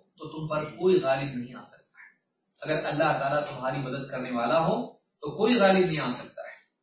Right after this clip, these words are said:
وَإِن يَخْذُلْكُمْ فَمَنْ ذَا الَّذِي يَنصُرُكُمْ مِنْ بَعْدِهِ، اور اگر اللہ تعالیٰ ہی تمہیں چھوڑ دے، تمہاری مدد پر نہ ہو، تو پھر اللہ کے بعد اور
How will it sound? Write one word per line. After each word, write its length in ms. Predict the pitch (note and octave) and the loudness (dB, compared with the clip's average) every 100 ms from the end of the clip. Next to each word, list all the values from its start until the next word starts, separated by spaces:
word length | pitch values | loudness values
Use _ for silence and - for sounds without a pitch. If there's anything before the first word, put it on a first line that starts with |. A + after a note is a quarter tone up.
| _ | _
وَإِن 400 | C#3+ D3 F#3+ E3 | -6 -4 -2 -2
يَخْذُلْكُمْ 680 | D3 C#3+ - G3+ G3 - - - - - - | -2 -2 -2 -2 0 -2 -6 -8 -14 -20 -6
فَمَنْ 320 | D#3 E3+ G#3 | -2 0 2
ذَا 80 | F#3+ | 2
الَّذِي 360 | E3+ D3+ D3+ D3 | 2 0 0 -2
يَنصُرُكُمْ 580 | C3 - G#3+ F#3+ D3+ | -4 -6 -4 -4 -4
مِنْ 180 | D3 B2 | -6 -4
بَعْدِهِ، 360 | B2 - - - _ _ _ _ | -2 -2 -4 -14 _ _ _ _
اور 100 | C#3 | -2
اگر 180 | D3 D3 D3 | 0 0 -4
اللہ 260 | C#3+ D#3 D3 | -4 -2 0
تعالیٰ 340 | C3+ D3 D#3+ F3 | 0 -2 0 -2
ہی 40 | |
تمہیں 280 | - D3+ C#3+ | -4 -6 -8
چھوڑ 340 | - E3+ G#3 | -10 -2 0
دے، 460 | G#3 A3+ A#3+ - - _ _ - | 2 4 2 -2 -14 _ _ -10
تمہاری 400 | D3+ C#3+ E3 E3 | -2 0 0 0
مدد 320 | C#3+ E3+ F3 | 0 -2 0
پر 60 | D3+ | 0
نہ 220 | C#3 D#3 | 0 0
ہو، 480 | G3+ G#3 B3+ D4+ - | 2 2 0 -2 -10
تو 380 | _ _ D#3+ | _ _ -10
پھر 200 | D#3+ D#3+ | -6 -6
اللہ 380 | - C#3 C3 E3 F3+ | -4 -2 0 -2 -2
کے 60 | |
بعد 200 | D#3+ E3+ | 2 2
اور 400 | F3 - D#3+ D3+ | 0 2 2 2